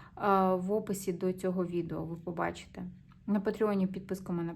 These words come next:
платна, звичайно, але там дуже багато відео, які про різні магічні секрети. Свої магічні секрети я не відкриваю безкоштовно, лише за гроші. Ну, ось так. Ось так. А,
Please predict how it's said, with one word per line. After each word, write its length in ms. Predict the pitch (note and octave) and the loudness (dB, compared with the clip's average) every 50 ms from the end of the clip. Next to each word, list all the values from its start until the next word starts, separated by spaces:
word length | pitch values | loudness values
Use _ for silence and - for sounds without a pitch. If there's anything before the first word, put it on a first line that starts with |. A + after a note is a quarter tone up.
| - | -4
платна, 420 | - C4 E4 F#4+ G4 F#4+ F4 D4+ B3+ | -2 0 0 0 2 4 4 4 4
звичайно, 640 | B3+ B3+ B3 - - C4 B3+ B3 A3+ A3 A3 A3+ G#3+ - - - - - - - - - - - - - - - - - - - - - - - - C#4+ | 4 0 -2 0 2 2 2 2 2 -2 -4 -6 -8 -12 -20 -20 -20 -20 -20 -20 -20 -20 -20 -20 -20 -20 -20 -20 -20 -20 -20 -20 -20 -20 -16 -12 -8 -4
але 180 | G3+ G3+ G3 G3 | -2 0 0 0
там 220 | G3 G3+ G3 F#3+ | 0 0 2 2
дуже 160 | F#3+ F#3+ F#3+ | 2 2 2
багато 360 | F#3 F3+ F#3 F#3 F3 F3+ F3+ | 2 2 2 2 0 -2 -2
відео, 460 | F#3 F#3+ A3+ C4 B3 B3 A3 A3 G3 F#3+ | -2 0 2 2 2 4 2 2 2 2
які 480 | F#3 - F#3 F3+ F3+ - - G3+ G3+ | 0 0 -4 -6 -6 -6 -4 -4 -4
про 300 | G3+ G3 - F#3 F#3 F3+ | -4 -4 -4 -2 -2 0
різні 280 | F3+ F#3 G3 F#3+ F#3 F3+ | 0 -2 -2 0 0 0
магічні 420 | F3 F3 F3 F#3 F#3 - - F#3+ | 0 -2 -2 -4 -4 -6 -8 -8
секрети. 500 | - - - - G3 - E3+ - - G#3+ - - - - - - - | -8 -10 -10 -10 -8 -8 -8 -10 -12 -16 -18 -18 -20 -20 -20 -20 -20
Свої 220 | - - - G#3 G#3+ | -12 -6 -4 0 0
магічні 340 | G3+ G3 G#3 G3 G3 G#3 G3 | 0 0 0 -2 -2 -4 -6
секрети 500 | F#3+ - - - A#3 C4+ D#4+ D#4 - A3 | -6 -6 -6 -4 -2 -2 0 0 -2 -2
я 200 | F#3+ F#3+ G3+ G3+ | 0 0 0 2
не 320 | G3+ G3+ G#3+ B3 C#4+ D#4 | 0 2 4 4 6 6
відкриваю 880 | C#4+ C4+ C4+ - - - A3 G#3+ A3+ A#3 B3+ B3+ B3 A#3+ A#3+ A#3+ B3 B3 - - - - - | 4 2 0 -4 -8 -8 -4 0 2 2 2 2 2 2 0 0 -2 -6 -10 -16 -20 -8 -4
безкоштовно, 680 | - B3 B3 - - A#3 - - - G#3 G#3 G3+ G3 | -2 -2 -2 -2 -6 -8 -6 -4 -2 0 0 0 0
лише 400 | F#3+ F#3+ F#3+ F#3+ - B3 C4 B3+ | 0 0 -2 -2 -2 -2 -2 0
за 160 | G#3 F#3+ G3+ G#3+ | 0 -2 -2 -2
гроші. 560 | G#3 F3+ F3+ F#3 F3+ F3+ F3+ - - - G3+ | -2 -2 -2 -2 -2 -2 -4 -6 -8 -6 -4
Ну, 220 | G3 A3 B3+ C#4 | 0 2 4 4
ось 120 | B3+ - - | 4 2 -2
так. 320 | - G3 F3 F3+ - - - - - - - - - - - - - - - | -4 -6 -6 -6 -8 -14 -18 -20 -20 -20 -20 -18 -18 -18 -18 -18 -16 -10 -8
Ось 120 | A3 F#3+ | -8 -6
так. 320 | - - F#3 E3+ E3 - - - - - - - - - - - - - - - - - - - - - - - - - - - - - - - - | -4 -2 -4 -4 -4 -6 -12 -16 -18 -20 -20 -20 -20 -20 -20 -20 -20 -20 -20 -20 -20 -20 -20 -20 -20 -20 -20 -20 -20 -20 -20 -20 -20 -20 -20 -18 -10
А, 640 | - G#3+ G3+ G3+ G3+ G3+ G3+ G3+ G3+ G3+ G3+ G3 | -6 -4 -2 -2 -2 -2 -2 -2 -2 -2 -2 -4